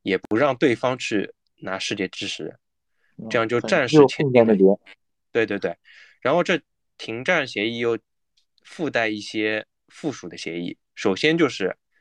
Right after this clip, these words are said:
Speaker 1: 要把伊纳瑞斯交给墨菲斯托，墨菲斯托就是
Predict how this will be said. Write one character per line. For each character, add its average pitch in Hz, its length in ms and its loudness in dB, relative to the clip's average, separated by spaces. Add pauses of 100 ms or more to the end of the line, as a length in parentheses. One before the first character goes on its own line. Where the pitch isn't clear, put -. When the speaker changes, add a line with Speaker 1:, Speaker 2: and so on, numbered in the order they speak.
(140)
Speaker 1:
要 117 140 -2
把 92 180 -4
伊 110 140 -8
纳 113 160 -2
瑞 104 180 0
斯 101 300 -10
交 120 300 0
给 - 340 -8 (400)
墨 110 120 -6
菲 98 140 -8
斯 - 140 -14
托， - 240 -8 (160)
墨 170 100 2
菲 180 140 2
斯 170 140 -4
托 165 140 2
就 147 120 0
是 104 300 0